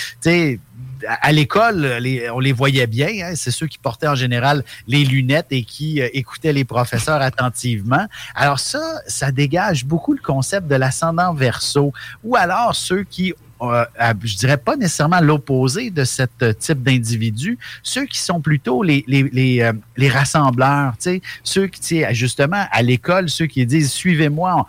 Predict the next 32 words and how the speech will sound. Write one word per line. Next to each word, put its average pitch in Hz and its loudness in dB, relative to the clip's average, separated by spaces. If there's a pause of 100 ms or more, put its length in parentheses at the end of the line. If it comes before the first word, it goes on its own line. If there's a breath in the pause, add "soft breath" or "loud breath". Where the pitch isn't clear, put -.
(160 loud breath)
on, 175 4
on - 4
va 170 4
faire 175 4
la 160 4
grève, 147 2
<laughs> 196 2
suivez-moi, 175 0
on 147 0
va, 143 0 (260 loud breath)
on 131 -2
va, 151 0
euh, 117 -2 (100)
euh, 117 -6
f-, 107 -12
euh, 113 -4
fonder 156 0
un, 127 0
un, 127 0
un, 127 0
un 139 4
club », 165 0
euh, 120 -2
des 123 -4
choses 156 -4
comme 127 -2
ça. 151 -4 (280 loud breath)
Tu - -14
comprends ? 151 -2
C'est 131 -4
des 127 0
gens 175 -4